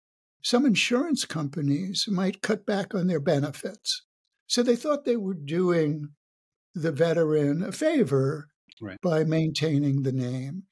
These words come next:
Speaker 1: And, and I wrote a piece that, that was in Military Medicine, and I,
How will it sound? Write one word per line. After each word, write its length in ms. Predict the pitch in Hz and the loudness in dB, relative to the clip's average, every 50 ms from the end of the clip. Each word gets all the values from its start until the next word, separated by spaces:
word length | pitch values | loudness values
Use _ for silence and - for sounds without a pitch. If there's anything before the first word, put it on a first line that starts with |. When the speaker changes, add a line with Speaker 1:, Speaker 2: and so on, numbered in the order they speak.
| _ _ - | _ _ -2
Speaker 1:
And, 140 | 226 240 | 0 0
and 180 | 247 240 233 269 | 2 2 2 2
I 120 | 262 269 | 2 2
wrote 260 | 285 214 180 165 151 151 | 2 2 2 2 2 0
a 40 | |
piece 400 | 143 - 156 160 143 147 - - - | -4 -6 -4 -4 -4 -4 -4 -4 -4
that, 200 | - 147 - - _ _ _ _ _ - 247 | -4 -4 -6 -6 _ _ _ _ _ -20 -12
that 240 | - 294 180 180 - | -6 -4 -4 -2 0
was 340 | 240 185 175 170 165 151 - | 0 0 0 0 -2 -2 -2
in 380 | 381 247 180 160 156 151 143 151 | -2 0 0 0 0 0 2 4
Military 520 | 151 156 156 151 147 - 165 151 147 151 | 4 4 4 2 0 -2 -2 -2 -2 0
Medicine, 760 | 151 196 233 220 220 196 202 - 233 208 180 185 185 185 226 | 2 2 4 4 4 4 2 2 2 2 2 2 2 0 0
and 480 | 277 294 220 147 147 143 139 139 143 - _ - - _ _ _ _ _ _ _ _ _ - _ - - | -2 -2 -2 -2 -2 -2 -4 -6 -10 -14 _ -20 -20 _ _ _ _ _ _ _ _ _ -20 _ -8 -6
I, 220 | 156 151 143 160 | -4 -2 -2 -2